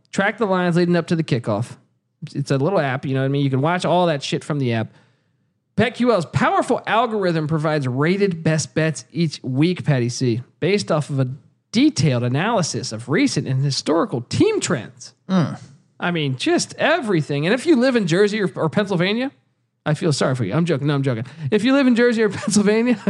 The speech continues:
Speaker 1: I'm fucking with you.
Speaker 2: You're in
Speaker 1: You
Speaker 2: the
Speaker 1: can,
Speaker 2: armpit of America.
Speaker 1: you can claim exclusive offers. Use Bet Q L's data to make the right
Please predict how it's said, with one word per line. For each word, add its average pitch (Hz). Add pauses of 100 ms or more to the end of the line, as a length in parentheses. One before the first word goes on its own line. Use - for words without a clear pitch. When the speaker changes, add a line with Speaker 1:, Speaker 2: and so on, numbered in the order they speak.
(320)
Speaker 1:
I'm 147
fucking 147
with -
you. 104 (480)
Speaker 2:
You're 123
in -
Speaker 1:
You 107
Speaker 2:
the 113
Speaker 1:
can, 139
Speaker 2:
armpit 170
of 160
America. 107
Speaker 1:
you 214
can 196
claim 240
exclusive 262
offers. 196 (520)
Use 202
Bet 185
Q 202
L's 151
data 196 (320)
to 147
make 160
the 135
right 131